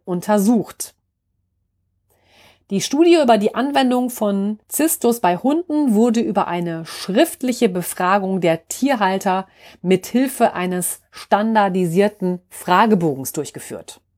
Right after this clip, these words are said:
In dieser Studie wurden achtundvierzig Hunde mit Zeckenmitteln behandelt.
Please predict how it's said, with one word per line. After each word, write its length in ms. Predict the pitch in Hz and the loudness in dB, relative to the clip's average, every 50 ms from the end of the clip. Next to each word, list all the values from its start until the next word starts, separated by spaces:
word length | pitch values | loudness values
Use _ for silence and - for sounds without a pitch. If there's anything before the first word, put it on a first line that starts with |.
| _ _ _ _ _ _ _ - | _ _ _ _ _ _ _ -12
In 120 | 180 175 | -4 -2
dieser 220 | 202 240 277 269 262 | 2 4 4 4 4
Studie 560 | - - - 302 311 349 339 320 302 285 214 | 2 0 0 2 2 4 4 4 4 4 2
wurden 380 | 226 240 247 247 220 226 226 - _ - | 2 2 2 2 0 -2 -2 -6 _ -6
achtundvierzig 1040 | 202 254 262 - - 320 311 285 262 - - 254 247 - - 226 196 - - - - | -6 -6 -4 -4 -2 -2 -2 -2 -2 -2 -2 0 0 0 -2 -4 -4 -6 -6 -4 -2
Hunde 380 | 285 285 285 294 311 320 349 453 453 _ _ _ _ _ _ _ _ - | -2 -2 0 0 0 0 0 -2 -4 _ _ _ _ _ _ _ _ -2
mit 300 | 202 226 233 233 - - _ _ - | 0 0 0 0 -4 -14 _ _ -8
Zeckenmitteln 800 | - - 269 254 254 - 226 196 170 - - 143 135 123 127 127 | -2 0 0 0 2 2 2 2 2 0 -2 -6 -6 -8 -8 -8
behandelt. 640 | - 143 - 147 143 131 - - - - - _ | -8 -6 -6 -6 -8 -8 -10 -16 -20 -20 -20 _